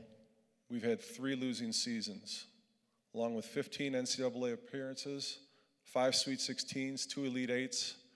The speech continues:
a Final Four, and three conference championships. Our nineteen ninety-three N C double A appearance was the first one in ten seasons,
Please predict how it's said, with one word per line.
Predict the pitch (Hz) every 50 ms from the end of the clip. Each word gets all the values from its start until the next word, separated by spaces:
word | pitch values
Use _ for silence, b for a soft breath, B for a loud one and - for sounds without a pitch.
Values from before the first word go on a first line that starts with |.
| b b b b b b b b b
a | -
Final | - - 131 131 127 120
Four, | 123 - - 127 127 123 113
and | 107 -
three | - 127 123
conference | - 131 117 113 110 - 113 -
championships. | - - 117 113 113 110 117 107 98 - - - - 107 - - - - - _ _ _ _ _ _ _ B B B B B B B B B B B B
Our | - 131 135
nineteen | 139 135 139 131 135 - 139 131
ninety-three | 131 127 127 123 113 - - - 127 139 131 127 120
N | 120 120
C | - - 117
double | 123 120 113 120 117
A | 113
appearance | 113 113 - 127 123 120 117 117 -
was | 117 95 104
the | 110
first | - - - 127 127 120 - - 120
one | 117 117 117 113 113 113 113 101
in | 113 113
ten | - - - 127 123 120
seasons, | 117 - - 120 117 117 104 104 98 104 - - - -